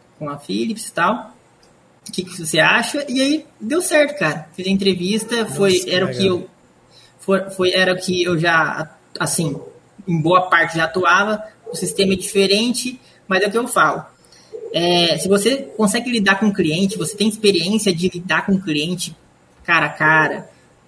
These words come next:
Speaker 1: é, trabalhar sob pressão. Muitas das empresas de tecnologia, elas vão pedir esse requisito, que às,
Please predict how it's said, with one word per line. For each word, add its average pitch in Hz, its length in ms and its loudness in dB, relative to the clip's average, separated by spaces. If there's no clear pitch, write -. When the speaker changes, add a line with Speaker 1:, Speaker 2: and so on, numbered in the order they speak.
Speaker 1:
é, 156 840 0
trabalhar 175 300 2
sob 180 200 -2
pressão. 170 440 -4
Muitas 247 300 2
das 226 160 0
empresas 190 340 0
de 160 60 -10
tecnologia, 156 800 -2
elas 156 180 0
vão 165 140 -6
pedir 165 220 -2
esse 160 140 -2
requisito, 160 480 -2
que 180 80 0
às, 160 200 -2